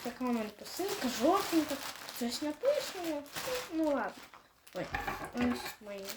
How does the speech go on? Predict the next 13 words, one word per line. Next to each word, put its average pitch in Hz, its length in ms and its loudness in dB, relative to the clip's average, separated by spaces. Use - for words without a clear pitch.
ножнички. 202 640 -4
І 220 60 -4
будемо 330 320 2
зараз, 294 440 0
воно 233 240 0
пише - 300 -12
AliExpress. 240 1300 -6
Зараз 311 280 4
будемо 240 380 -2
розкривати. 196 640 -2
Трошки 226 400 -6
не 233 180 0
ріжеться. 285 540 2